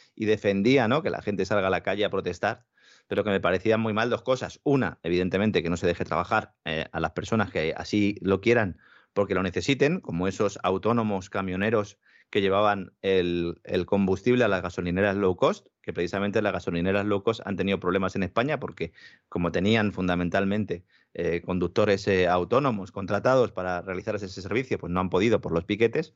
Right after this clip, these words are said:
Y luego, en segundo lugar, porque pensaba que de alguna manera,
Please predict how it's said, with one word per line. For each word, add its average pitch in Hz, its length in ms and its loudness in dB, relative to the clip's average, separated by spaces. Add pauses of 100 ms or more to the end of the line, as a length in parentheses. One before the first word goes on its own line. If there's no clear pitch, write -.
(280)
Y 110 80 2
luego, 117 160 4
en 123 40 -2
segundo 117 300 2
lugar, 113 320 2
porque 92 340 -4
pensaba 107 400 0
que 113 60 -6
de 95 60 -2
alguna 98 200 -4
manera, 98 340 -2